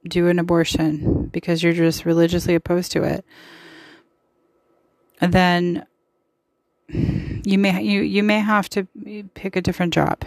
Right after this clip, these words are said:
you know, something else, because again, you know, it's, it's healthcare. It's gonna happen in the back alley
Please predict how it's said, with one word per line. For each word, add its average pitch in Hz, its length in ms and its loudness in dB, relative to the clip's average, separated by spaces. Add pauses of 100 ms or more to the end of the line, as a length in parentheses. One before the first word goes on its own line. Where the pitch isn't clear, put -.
you - 1400 -4
know, 165 220 -2
something 202 480 2
else, 175 460 -6
because 165 580 -2
again, 262 520 4 (720)
you 185 100 -8
know, 165 140 -2
it's, - 180 -8
it's - 200 -2
healthcare. - 1300 2
It's - 180 -14
gonna 233 220 -2
happen 240 600 0 (480)
in 156 120 -4
the 151 80 -2
back 160 340 -2
alley 220 500 0